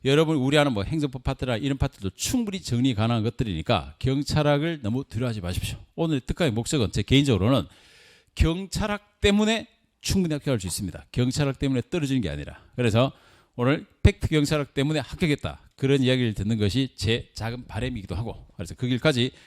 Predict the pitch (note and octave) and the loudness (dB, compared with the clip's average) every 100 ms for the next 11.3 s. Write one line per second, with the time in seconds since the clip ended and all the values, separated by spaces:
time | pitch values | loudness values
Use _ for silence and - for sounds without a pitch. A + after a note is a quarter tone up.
0 | - - G#2 B2 A#2+ C#3 B2 G#2+ A2+ A#2 | -16 -4 0 0 -2 -4 -2 0 0 -2
1 | G#2 G#2 F2+ C3+ F#2 - G#2 - _ _ | -2 -2 0 0 0 0 0 -2 _ _
2 | G#2+ A2 G#2+ F#2+ C#3+ - _ _ - E3+ | -2 0 0 2 0 -2 _ _ -2 2
3 | C#3+ A#2+ A2+ C3 _ G#2+ A2 A2 F#2 E2+ | 2 0 -2 -4 _ -6 -4 -2 -2 -2
4 | G#2 - - A#2 C3 C3+ C3+ D3 - G#2 | -4 -6 -4 2 4 4 4 2 -4 -6
5 | A#2 D2+ - F2 A#2 A2+ D2 - - - | -6 -8 -12 -6 -4 -4 -8 -18 -14 -8
6 | G#2 - C#2+ C#2 B2+ A#2+ - - _ - | -6 -6 -8 -4 -2 -2 -4 -10 _ -8
7 | F#2+ A2+ C#3 D3 E3+ E3 G#2 G#2+ - C3 | 0 2 4 2 -2 -2 -2 -4 -4 -2
8 | G2 G2 F2+ G#2 F#2+ C3+ - - - - | -2 -2 -4 0 0 0 -2 -10 -12 -10
9 | - - C#4 C4 B3+ A#3+ A#3+ A#3+ - A#2 | -8 -4 -2 0 -2 -2 -4 -6 -6 -6
10 | B2+ D3 F#2+ A#2 D#3+ B2+ C3+ C3+ F2 F2+ | -2 -2 0 0 0 -2 -2 -4 -4 -4
11 | A#2+ G2 | -2 -2